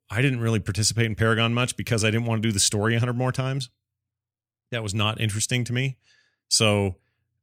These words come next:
the way it works now, though, is a much different prospect. If people are jumping in for the first time straight into Reaper of Souls, uh, and if, if this was me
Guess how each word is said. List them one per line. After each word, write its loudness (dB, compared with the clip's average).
the 0
way 6
it 6
works 2
now, 8
though, 4
is 0
a 2
much 0
different -2
prospect. 0
If -10
people 0
are 2
jumping -2
in 0
for -8
the -8
first -4
time -4
straight 0
into 0
Reaper -2
of -4
Souls, 0
uh, -2
and -2
if, -2
if -2
this 0
was -4
me 2